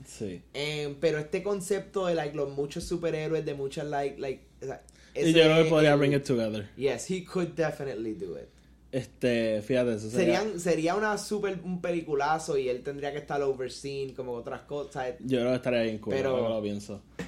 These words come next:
Speaker 1: Este, yo, J J Abrams es un tipo co-, que yo creo que como que tiene mucho cerebro y como que mucha idea,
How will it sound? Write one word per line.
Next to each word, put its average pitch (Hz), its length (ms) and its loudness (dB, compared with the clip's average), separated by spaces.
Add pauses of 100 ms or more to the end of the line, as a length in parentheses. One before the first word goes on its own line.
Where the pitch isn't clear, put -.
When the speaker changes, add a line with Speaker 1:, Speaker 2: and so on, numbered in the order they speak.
(140)
Speaker 1:
Este, 139 800 0
yo, 170 140 4 (1400)
J 165 200 0
J 165 180 4
Abrams 208 220 0
es 208 60 -4
un 208 120 0
tipo 170 280 0
co-, 127 260 -2
que 123 140 -2
yo 123 100 0
creo 139 160 2
que 131 80 2
como 110 220 -2
que 104 60 -4
tiene 104 200 -4
mucho 120 460 0
cerebro 123 440 2
y 113 60 0
como 110 260 -4
que 104 100 -2
mucha 107 440 -4
idea, 117 500 -2